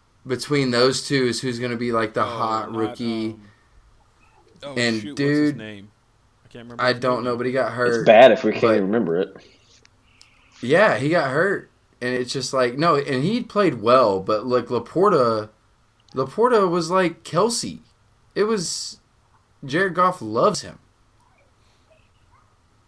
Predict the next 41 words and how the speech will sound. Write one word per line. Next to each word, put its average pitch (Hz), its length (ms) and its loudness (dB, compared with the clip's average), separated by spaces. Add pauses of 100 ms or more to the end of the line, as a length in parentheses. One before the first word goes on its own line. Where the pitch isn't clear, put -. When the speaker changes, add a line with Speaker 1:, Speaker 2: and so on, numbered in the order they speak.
(260)
Speaker 2:
Yeah. 117 160 -12
Speaker 1:
Yeah, 107 220 0
I, 127 160 4
Speaker 3:
Yeah. 156 200 4
Speaker 1:
I, 131 100 -6 (300)
that, 139 240 -2
that, 151 320 2 (320)
that, 180 400 4 (180)
in 151 200 4
my 156 240 2
opinion, 165 440 -4
is 135 220 -8
maybe, 135 500 0
like, 120 200 0
one 120 160 -4
of 117 60 -4
the 117 100 0
best 107 400 -4
pickups - 560 -6
of 107 180 -2
the 95 100 -6
year. 87 320 -10 (380)
Speaker 2:
Yeah, 92 200 -18
I 98 60 -12
haven't 117 360 -16
Speaker 1:
Like, 117 160 -2
Speaker 2:
seen, 110 460 -18
I, 131 100 -10
I 120 40 -10
Speaker 1:
best 190 220 6
Speaker 2:
haven't 127 120 -12
seen - 0 -
Speaker 1:
values 131 540 4
of 120 100 2
Speaker 2:
Josh's 101 40 -8
Speaker 1:
the 113 80 -4
year, 101 240 -4
Speaker 2:
team. 90 80 -8
Speaker 1:
draft 143 720 0 (320)
or 135 280 2
pickup. 117 480 -6